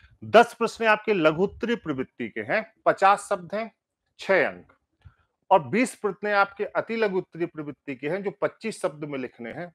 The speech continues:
दो अंक। जब किसी प्रश्न को हमें पचास शब्दों में लिखना हो और पच्चीस शब्दों में लिखना हो, तो उसका कठिनाई स्तर बहुत बढ़ जाता है, क्योंकि हमें देखना होता है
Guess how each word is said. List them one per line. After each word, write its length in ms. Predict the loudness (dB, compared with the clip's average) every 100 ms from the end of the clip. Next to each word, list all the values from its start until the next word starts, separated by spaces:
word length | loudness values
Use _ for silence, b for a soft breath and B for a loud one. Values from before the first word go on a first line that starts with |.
| -10
दो 220 | -6 -6
अंक। 200 | -6 -16 _ _ _ _ _ _ _ _ _
जब 300 | 2 4 4
किसी 240 | -2 -6 -6
प्रश्न 380 | -6 -8 -8
को 320 | -6 -4 -4 b b b b -2
हमें 220 | 0 0 0
पचास 420 | 0 4 2 2
शब्दों 280 | -6 -4 -4
में 120 | -4
लिखना 300 | -8 -10 -10
हो 340 | -6 -6 -8 _ _ _ 2
और 220 | 2 4
पच्चीस 420 | 0 0 -6 -8 -6
शब्दों 280 | -6 -6
में 120 | -6 -6
लिखना 280 | -8 -8
हो, 360 | -4 0 0 -2 b b 0
तो 80 | 0
उसका 240 | 4 4
कठिनाई 500 | 4 0 0 0 0
स्तर 240 | -4 -6
बहुत 240 | -4 -4 -6
बढ़ 260 | -2 0 0
जाता 440 | -4 -10 -14 -14
है, 60 | -20 _ _ _
क्योंकि 220 | -10 -6 -4
हमें 360 | -2 -2 -4
देखना 400 | -4 -10 -2 0
होता 460 | 0 -2 -10 -4 0
है 180 | 0